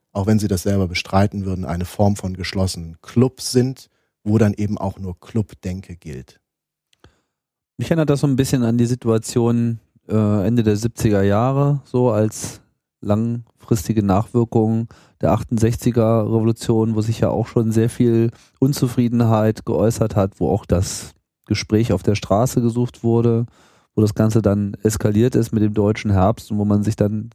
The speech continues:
Speaker 2: quasi kollektiv als Gesellschaftsbewegung zum Marsch durch die Institutionen, äh, angesetzt hat, was ja dann in gewisser Hinsicht auch stattgefunden hat. Ist das vergleichbar oder ist das vollkommen aus dem Kontext gerissen jetzt von mir?
Speaker 1: Ja,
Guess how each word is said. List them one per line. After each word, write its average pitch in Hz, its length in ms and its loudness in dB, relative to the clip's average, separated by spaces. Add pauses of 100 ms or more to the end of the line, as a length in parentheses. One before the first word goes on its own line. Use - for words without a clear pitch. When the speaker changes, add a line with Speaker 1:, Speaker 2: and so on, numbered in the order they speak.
Speaker 2:
quasi 107 320 0
kollektiv 107 520 -2
als 107 180 2
Gesellschaftsbewegung 104 1120 0 (280)
zum 107 180 -4
Marsch 101 240 2
durch 110 160 0
die 95 220 2
Institutionen, 104 920 -2
äh, 80 360 0
angesetzt 87 580 0
hat, 76 120 0
was 87 140 0
ja 104 60 2
dann 101 260 0 (280)
in 104 80 -2
gewisser 104 280 0
Hinsicht 107 360 2
auch 95 140 -4
stattgefunden 76 640 -4
hat. - 220 -8 (1600)
Ist 110 100 2
das 110 120 2
vergleichbar 104 580 2 (440)
oder 87 240 4
ist 80 160 2
das - 120 0
vollkommen 76 380 -2
aus 76 140 -2
dem 82 80 -10
Kontext - 400 -2
gerissen - 400 -8
jetzt 71 140 -10
von 69 220 -6
mir? 67 180 -12 (880)
Speaker 1:
Ja, - 340 -2